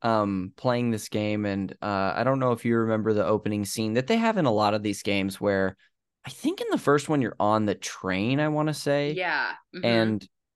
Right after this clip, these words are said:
Speaker 1: that cat is talking to you, but there was something even about just, like, talking to this cat and, like, telling him a couple things about yourself, which, like, then determines sort of what your character looks like.
Speaker 2: Mm-hmm.
Speaker 1: Um, that I, like,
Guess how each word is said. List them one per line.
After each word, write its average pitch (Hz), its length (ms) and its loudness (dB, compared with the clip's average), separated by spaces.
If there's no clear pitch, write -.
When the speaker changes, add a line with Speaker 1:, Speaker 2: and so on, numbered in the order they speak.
Speaker 1:
that 110 320 0
cat 120 480 -4
is 131 100 -2
talking 139 460 -2
to 147 160 -4
you, 143 40 0
but 127 120 -2
there 120 80 4
was 113 120 0
something 277 320 0
even 131 280 2
about 101 360 2
just, - 220 -6
like, 95 340 -2
talking 127 440 2
to 117 80 4
this 110 220 2
cat 101 420 0
and, 110 120 -2
like, 95 180 -2
telling 107 360 0
him 101 160 0
a 98 60 -6
couple 135 300 -2
things 135 240 2
about 127 180 2
yourself, 131 380 2
which, 113 180 0
like, 98 220 0
then 101 160 2
determines 98 520 0
sort 98 220 0
of 95 100 -4
what 101 120 0
your 104 100 -4
character 104 420 -2
looks 104 280 0
like. 127 320 -2
Speaker 2:
Mm-hmm. 180 340 -6
Speaker 1:
Um, 110 400 4
that 117 120 6
I, 117 220 4
like, 110 360 2